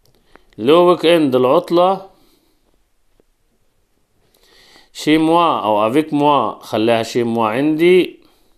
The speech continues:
ألا فيغم في المزرعة. تيبو أنت تستطيع. دونير إعطاء.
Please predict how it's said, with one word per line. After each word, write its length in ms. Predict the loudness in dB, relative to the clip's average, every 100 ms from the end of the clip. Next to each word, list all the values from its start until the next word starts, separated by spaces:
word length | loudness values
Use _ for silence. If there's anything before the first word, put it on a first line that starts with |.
| _ _ _ _ _ _ _ _ _ _ _ _ _ _ -6
ألا 300 | -2 0 0
فيغم 480 | 0 2 2 2 0
في 100 | 0
المزرعة. 680 | 0 0 0 -2 -2 -8 -20 _ _ _ _ _ _ _ _ _ _ _ _ _ _ _ -4
تيبو 400 | -4 0 0 2
أنت 240 | -2 -4
تستطيع. 1080 | -4 -4 -2 -4 -2 -2 2 2 2 0 -4 -14 _ _ _ _ _ _ _ _ _ -10
دونير 580 | -6 -2 0 0 2
إعطاء. 1000 | 2 0 0 -2 0 2 2 0 -4 -14